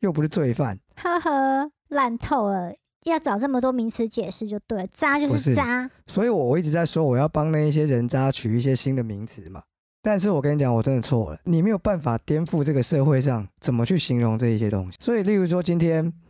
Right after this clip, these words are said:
Speaker 1: 啊，又有一个男的把他女朋友揍一顿，今天新闻记者就会写说，“啊，这个渣男。”
Speaker 2: 没有，人家会讲家暴男，好不好？把他揍一顿当然是家暴男啊，除非他，他是复合式，比如说他有家暴，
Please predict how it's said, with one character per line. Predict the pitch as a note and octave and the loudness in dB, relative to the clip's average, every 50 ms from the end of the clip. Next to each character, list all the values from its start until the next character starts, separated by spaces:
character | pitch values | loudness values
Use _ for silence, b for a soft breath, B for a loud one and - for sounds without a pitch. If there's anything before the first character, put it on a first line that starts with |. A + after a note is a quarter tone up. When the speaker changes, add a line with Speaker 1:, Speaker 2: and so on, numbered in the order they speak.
| _ - | _ -2
Speaker 1:
啊， | C#3 C#3 | 0 2
又 | F#3 G3 | 2 2
有 | F3+ | 2
一 | |
个 | E3 E3 | 0 0
男 | D#3 C#3+ B2+ B2+ | 0 2 2 2
的 | C3 C3+ | 2 2
把 | B2+ B2 B2 | 2 2 2
他 | C3+ D3 | 2 4
女 | C#3+ B2+ | 2 2
朋 | B2+ C#3 | 2 2
友 | C3+ | 0
揍 | A#2+ - D#3+ C#3 A#2 | 0 0 0 2 2
一 | A#2 | 2
顿， | B2 C3+ B2 A2+ | 2 2 0 0
今 | A2+ - D3+ | 0 0 0
天 | D#3+ | 0
新 | D3 - E3 E3+ E3 | 0 0 0 0 2
闻 | D3+ C3+ B2 B2 | 2 2 0 0
记 | - F3 D3+ B2+ | 2 0 0 0
者 | - - E2+ - _ | -2 -6 -10 -8 _
就 | - C#3+ | 0 0
会 | D3 | 0
写 | C3+ - A#2 F#2+ | 0 0 -2 -2
说 | - B2+ A2+ B2 | 0 0 0 2
，“啊， | B2 A#2+ | 0 0
这 | C#3+ | 0
个 | C3 B2 | -2 -2
渣 | - B2+ A2+ A2+ | -2 -2 -2 -2
男。” | A#2 A2 - E2+ - - _ _ _ _ | -2 -4 -8 -10 -16 -20 _ _ _ _
Speaker 2:
没 | C#4 C#4+ D4+ F4 | -2 0 0 2
有， | G4+ E4+ | 2 2
人 | C4+ C#4 | 0 0
家 | D4+ F4 F4+ | 0 0 0
会 | F#4+ F4+ | 0 0
讲 | F4 - A#3+ | 0 0 0
家 | G#3+ D4+ C#4+ D#4 | 0 0 0 2
暴 | - F4 D4+ B3+ | 2 2 0 2
男， | A#3 A#3 G3 G3 G#3 | 0 -2 -2 -2 -2
好 | G#3+ G3 | -2 0
不 | G3 A3 | 0 2
好？ | A#3 A3+ G#3+ G#3 - - - _ _ _ | 0 2 0 -2 -4 -6 -10 _ _ _
把 | _ - C4+ D4 | _ 0 2 2
他 | E4 | 0
揍 | - - F#4+ F4 D#4 | 0 0 0 2 2
一 | D4+ | 2
顿 | - F4 D#4+ D4+ | 0 0 0 0
当 | E4 D#4+ | 2 0
然 | D4+ D4+ | 0 0
是 | D4+ | 0
家 | - D#4+ C#4+ D4 | 0 0 0 2
暴 | C#4+ D#4+ C#4+ B3+ | 2 2 0 2
男 | A#3+ A3+ G#3 G3 G3 G#3 | 0 0 -2 -2 -2 -2
啊， | G#3 G#3 A#3 | -2 -2 -2
除 | - - D4 | -2 -2 0
非 | C#4 E4 | 0 0
他， | E4 E4 E4+ E4+ E4+ E4 - _ | 2 2 2 2 0 -2 -6 _
他 | _ - E4 F4 | _ -2 0 0
是 | F#4 | 0
复 | F4+ - - F4+ C4+ | -2 0 0 0 2
合 | B3 B3 G#3+ A#3 | 2 0 0 0
式， | - D4 | -2 -4
比 | C4 A#3+ A3 | -4 -2 -2
如 | G#3+ G#3+ | -2 0
说 | B3 B3+ B3+ | 0 -2 0
他 | C4+ C4+ | 0 0
有 | G#3 F#3+ | -2 -2
家 | - - A#3+ A3 G#3 G#3+ | -4 -4 -4 -2 -2 -4
暴， | A3+ - - G3 - - | -2 -2 -2 -2 -2 -6